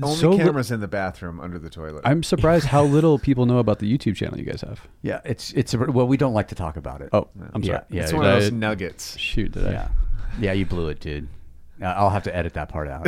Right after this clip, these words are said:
Speaker 3: <laughs>
Speaker 1: And by edit, like, show notes, it just won't happen. <laughs>
Speaker 3: Exactly. <laughs> Hey, one of these days we're gonna take advantage of this,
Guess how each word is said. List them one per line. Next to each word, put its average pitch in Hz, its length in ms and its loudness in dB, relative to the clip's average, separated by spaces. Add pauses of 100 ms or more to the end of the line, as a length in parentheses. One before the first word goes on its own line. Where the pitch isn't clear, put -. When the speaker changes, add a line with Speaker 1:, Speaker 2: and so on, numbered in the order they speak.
Speaker 3:
<laughs> 587 60 -8 (800)
Speaker 1:
And 135 140 -2
by 110 320 0 (160)
edit, 110 420 0
like, 98 200 -6
show 104 240 -4
notes, 80 360 -10
it 85 120 -16 (160)
just - 200 -6
won't 117 120 -2 (120)
happen. 151 300 0
<laughs> 185 100 0 (720)
Speaker 3:
Exactly. - 760 -12
<laughs> - 40 -16 (1800)
Hey, 170 120 4
one 180 160 2
of 269 60 2
these 269 140 0
days 147 240 0
we're 139 80 -2
gonna 131 140 0
take 131 180 -4
advantage 95 360 -6
of 82 80 -10
this, - 260 -16